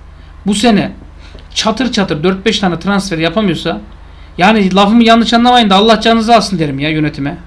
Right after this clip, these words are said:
Allah canınızı alsın derim. Yazıklar olsun derim ya. Gerçekten diyorum. Ha, yapacağından emin olduğum için bu cümleleri söylüyorum. Ya çıkıp da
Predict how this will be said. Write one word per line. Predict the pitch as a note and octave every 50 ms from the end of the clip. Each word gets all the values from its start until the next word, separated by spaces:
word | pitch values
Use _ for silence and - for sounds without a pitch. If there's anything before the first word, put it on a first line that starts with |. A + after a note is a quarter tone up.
| - - -
Allah | E3+ G3 G#3+ A3 G#3+
canınızı | A3 A#3 A#3 A3+ G#3+ A#3 A#3
alsın | G#3+ - - F3 D3
derim. | C#3+ C#3 C#3 - - - - - - - - - - - - - - - -
Yazıklar | E3 F3+ F#3+ G3+ A#3 - - B3 B3+ B3+
olsun | B3 A3+ - - G#3 F#3+ F3
derim | E3 D3 C3 C3
ya. | C#3 C#3 A3+ - - - - - - - - - - - - - - - - - -
Gerçekten | E3+ G#3 A#3 A3 - C4 - - - G3+ F3+ D#3
diyorum. | D#3 D3+ C#3+ D3+
Ha, | G3 G#3
yapacağından | F#3+ E3 E3 F3+ G3 F#3 G#3+ A3+ A3+ A3+ F#3
emin | F#3 G3+ A3 A3+
olduğum | A3+ G#3+ G#3 G3 A3+ G#3+
için | G#3+ - F3+ E3
bu | D#3
cümleleri | D#3+ D#3 D3+ D3 C#3+ C#3 C3+
söylüyorum. | - D3 C3 C3 C3 - C#3+ - - - - - - - - - - - - - - - - -
Ya | F3+ G3+ A3+ G#3+ G#3
çıkıp | - - A#3+ A#3+ D4 D4 C#4+ -
da | A#3+ F#3+ D#3 -